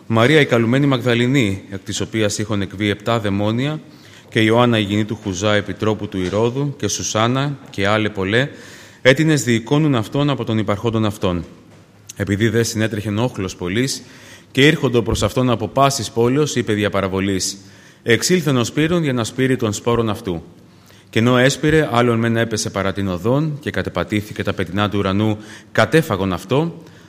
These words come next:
άλλο δε έπεσε επί την πέτρα, και αναφιέν εξηράνθη, διότι δεν είχε ικμάδα. Κι άλλο έπεσε εις το μέσον των ακανθών, και συμμο-,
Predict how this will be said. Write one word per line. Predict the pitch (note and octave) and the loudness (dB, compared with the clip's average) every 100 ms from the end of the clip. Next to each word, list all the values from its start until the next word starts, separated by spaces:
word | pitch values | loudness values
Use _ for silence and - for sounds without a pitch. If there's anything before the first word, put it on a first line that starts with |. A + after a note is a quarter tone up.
| - - | -20 2
άλλο | G#2+ A2 | 4 4
δε | G#2 A2+ | 4 2
έπεσε | A2+ A2+ - G#2 | 2 -2 0 2
επί | G2+ G#2 | 2 -2
την | F2+ E2+ | -6 2
πέτρα, | A#2+ C3+ D#3 D#3+ C#3+ - | 2 4 0 0 -4 -2
και | A2 | 0
αναφιέν | G#2 G2 A2 B2 B2 | 2 0 0 0 0
εξηράνθη, | A#2+ G#2 G#2 B2+ A2+ G2 F#2+ | -2 -2 2 0 0 -4 -2
διότι | G2+ G#2+ | -2 -2
δεν | G#2+ G#2+ | -2 -2
είχε | G#2 | -2
ικμάδα. | G#2+ - C3+ A2+ E2 D#2+ - - - - - - - | -6 0 0 0 -2 -8 -16 -20 -20 -20 -20 -20 2
Κι | A2+ | 6
άλλο | A2+ G#2+ | 6 6
έπεσε | A2 A2 - G#2+ | 2 0 0 2
εις | G2+ G2+ | 0 0
το | G2 | -2
μέσον | G2+ B2 - G2 | 0 0 0 -4
των | G2 | -2
ακανθών, | F2+ F2+ F2 - C3 D#3 D3 | -4 -4 -6 -2 0 0 -2
και | G#2+ | -6
συμμο-, | G2+ G#2 G2+ | -4 -2 -2